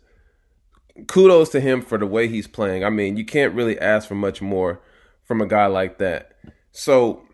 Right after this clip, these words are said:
so Tim Hardaway Junior and Josh Richardson get them out to a great start. Again, they were leading after the first quarter, and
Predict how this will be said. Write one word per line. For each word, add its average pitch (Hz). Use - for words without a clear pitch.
so 139
Tim 180
Hardaway 151
Junior 131
and 113
Josh 117
Richardson 104
get 110
them 110
out 107
to 107
a 101
great 110
start. 104
Again, 120
they 117
were 110
leading 151
after 131
the 113
first 120
quarter, 107
and 139